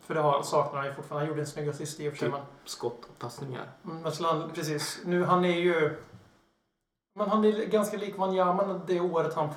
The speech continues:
Speaker 1: peakade hos oss.
Speaker 2: Mm.
Speaker 1: Jävligt bra på allt förutom slutprodukt. Så
Speaker 2: Mm.
Speaker 1: han är fan med ännu lite värre än Wanyama. Wanyama ju-, gjorde ju mål igår och hade det där målet mot Liverpool.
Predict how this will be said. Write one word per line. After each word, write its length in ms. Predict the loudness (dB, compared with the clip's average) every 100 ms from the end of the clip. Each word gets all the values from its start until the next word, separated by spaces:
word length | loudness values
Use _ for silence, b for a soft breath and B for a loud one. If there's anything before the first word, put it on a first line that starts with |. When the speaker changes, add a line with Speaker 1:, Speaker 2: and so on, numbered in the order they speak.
| -10 -8
Speaker 1:
peakade 300 | -6 -4 -4
hos 140 | -4
oss. 300 | -4 -8 -12 -18 _ _ _ -12
Speaker 2:
Mm. 100 | 0
Speaker 1:
Jävligt 400 | 4 4 2 4
bra 500 | 8 8 8 2 -10 -20 _ _
på 80 | 0
allt 340 | 2 0 -4
förutom 240 | -10 -10 -10
slutprodukt. 520 | -8 -8 -8 -8 -10
Så 80 | -18 -18 -20 -18 -12
Speaker 2:
Mm. 120 | -10
Speaker 1:
han 120 | -6 -2
är 180 | -2
fan 220 | 0 2 4
med 220 | 4 4
ännu 120 | 0
lite 200 | -4 -4
värre 320 | -4 -2 0
än 60 | 0
Wanyama. 340 | 0 -2 -2
Wanyama 380 | -2 -2 -2 -2
ju-, 180 | -4 -4
gjorde 160 | -4
ju 60 | -4
mål 180 | -4 -6
igår 280 | -6 -2 -2
och 240 | -2 -6
hade 140 | -6 -6
det 60 |
där 100 | -4
målet 300 | -4 -4 -6
mot 80 | -6
Liverpool. 400 | -6 -4 -6 -8